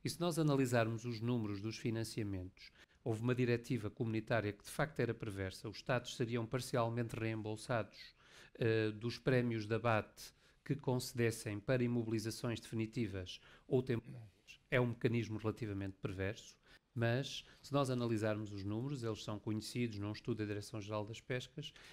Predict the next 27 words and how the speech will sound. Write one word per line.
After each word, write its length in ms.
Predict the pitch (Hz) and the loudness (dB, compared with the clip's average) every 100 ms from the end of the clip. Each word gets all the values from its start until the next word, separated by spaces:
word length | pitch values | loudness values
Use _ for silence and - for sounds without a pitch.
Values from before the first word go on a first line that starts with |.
| - | -4
entre 200 | 123 120 | -2 0
oitenta 240 | 131 131 131 | 0 2 0
e 60 | |
seis 240 | - 131 107 | 0 0 0
e 60 | |
noventa 360 | 107 101 113 127 | -2 -4 -2 -2
e 40 | |
seis, 360 | 127 151 175 - | -2 0 0 -2
que 100 | 131 | -2
é 40 | |
o 60 | 113 | -2
período 480 | - 113 120 117 113 | -2 0 2 2 -2
de 80 | |
declínio 420 | - 120 120 117 117 | -2 0 0 0 -2
acentuado, 680 | - 131 131 139 139 143 - - - - - 139 131 | -2 -4 -2 0 2 0 -6 -20 -20 -16 0 2 4
hum, 180 | 139 143 - - | 0 -4 -6 0
é 120 | 135 | 2
gasto 460 | 123 131 - - - - | 4 2 -2 -16 -18 -4
menos 400 | 113 127 127 131 | 2 2 2 0
dinheiro 380 | 120 113 113 - - - 135 | 0 2 0 -6 -20 -8 0
em 140 | 117 | 0
abates 480 | 107 107 110 - 117 | 2 0 -2 -8 -6
do 100 | 110 | -4
que 140 | - | -2
em 40 | 107 | -2
novas 280 | 104 107 | -2 -6
construções. 800 | - 113 95 - - 92 95 - | -6 -6 -6 -10 -10 -10 -10 -14